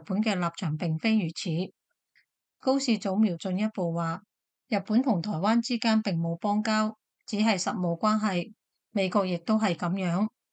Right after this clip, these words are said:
但係美國同台灣斷交嘅同時，制定咗台灣關係法，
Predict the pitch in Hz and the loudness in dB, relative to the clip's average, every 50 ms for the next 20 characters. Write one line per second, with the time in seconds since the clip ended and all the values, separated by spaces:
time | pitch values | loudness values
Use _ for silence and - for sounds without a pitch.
0 | _ _ _ _ _ _ _ _ _ - - 208 202 202 214 202 196 190 190 202 | _ _ _ _ _ _ _ _ _ -2 0 0 2 2 2 0 0 0 -2 -2
1 | 202 - 208 214 - 220 165 160 - 185 165 165 196 220 240 233 233 214 180 185 | -2 -2 -2 0 0 -2 -2 -2 -2 -2 -2 0 0 0 0 0 0 -2 -2 0
2 | 220 220 220 220 214 190 180 - 196 160 156 151 - 156 165 - - 190 185 180 | 2 2 2 2 0 -2 -4 -4 -4 -4 -4 -4 -4 -6 -6 -4 -4 -4 -2 -2
3 | 190 175 160 156 185 185 208 208 220 175 156 160 190 202 214 214 220 214 214 214 | -2 -4 -4 -2 -4 -4 -2 -2 -2 -2 0 -2 -2 -2 0 2 2 2 2 2
4 | 214 170 - - 180 175 170 | 0 -2 -2 -2 -4 -4 -4